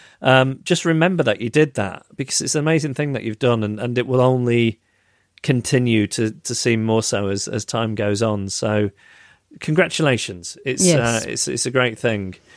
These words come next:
Speaker 1: Um, love and hugs, Lucy. She says, "P S, we have an amazing Swedish shop in Edinburgh. That's Moomin Mad. If Jeff's looking for anything Moomin related, then she includes a link." I really miss, for the past few years, I've spent my August, or at least some of my August, in Edinburgh, because Sarah's been at the festival at the Fringe.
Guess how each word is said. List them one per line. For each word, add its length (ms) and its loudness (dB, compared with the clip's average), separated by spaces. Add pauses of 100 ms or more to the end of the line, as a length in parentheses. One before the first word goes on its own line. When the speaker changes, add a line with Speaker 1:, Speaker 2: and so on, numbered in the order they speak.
(260)
Speaker 1:
Um, 380 2 (420)
love 160 2
and 100 -2
hugs, 240 -2
Lucy. 420 2
She 140 -12
says, 160 -4
"P 260 0
S, 280 2
we 120 -2
have 120 -2
an 60 0
amazing 400 -2
Swedish 520 0
shop 420 -8 (420)
in 240 -4
Edinburgh. 420 0
That's 220 -6
Moomin 460 4
Mad. 400 0 (420)
If 120 -10
Jeff's 240 -2
looking 240 -6
for 100 -4
anything 320 -4
Moomin 260 0
related, 380 -4
then 140 -4
she 260 -4
includes 540 -4 (200)
a 60 -8
link." 420 0 (640)
I 80 0
really 420 6
miss, 240 2
for 80 -6
the 100 4
past 220 0
few 140 2
years, 300 4
I've 80 0
spent 420 0
my 300 -2
August, 500 2
or 140 2
at 60 -2
least 180 -2
some 140 2
of 100 2
my 160 2
August, 380 -4
in 180 -4
Edinburgh, 360 -6
because 180 -10
Sarah's 320 2
been 180 -4
at 120 -8
the 100 -6
festival 500 -4
at 80 -6
the 60 -12
Fringe. 500 0